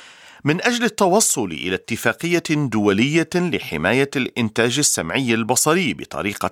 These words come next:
أفضل، فإن واقع الحماية في العالم العربي وفي مصر ما زال يحتاج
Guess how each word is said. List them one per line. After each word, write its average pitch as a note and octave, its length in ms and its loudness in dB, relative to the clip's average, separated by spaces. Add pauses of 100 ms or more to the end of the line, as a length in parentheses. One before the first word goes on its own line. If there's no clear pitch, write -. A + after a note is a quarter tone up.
أفضل، E3 440 0 (560)
فإن G#3+ 300 2
واقع A3 500 2
الحماية C#3 680 0 (100)
في - 120 -12
العالم C3+ 380 2
العربي E3 540 0
وفي G2 340 -2
مصر F3 360 0 (340)
ما A2 100 2
زال D#3 260 2
يحتاج C3 600 0